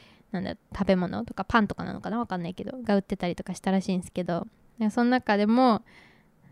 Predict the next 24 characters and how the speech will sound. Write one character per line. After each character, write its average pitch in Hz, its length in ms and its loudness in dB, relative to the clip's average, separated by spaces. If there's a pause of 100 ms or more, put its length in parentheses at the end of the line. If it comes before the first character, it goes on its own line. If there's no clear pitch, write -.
(240)
他 233 240 4
に 240 100 8
も 196 120 6
な 180 80 2
ん - 20 0
か - 80 -4
い 180 80 2
ろ 180 120 4
い - 20 4
ろ 185 80 4 (160)
な 180 220 0
企 - 160 -18
画 202 100 4
が 196 160 -2
あ - 20 2
っ 180 100 -4
た - 80 -6
ら 190 80 -2
し - 80 -16
く - 120 -20
て、 - 280 -6 (440)
カ 302 200 6
エ 320 220 8
ル、 - 100 -16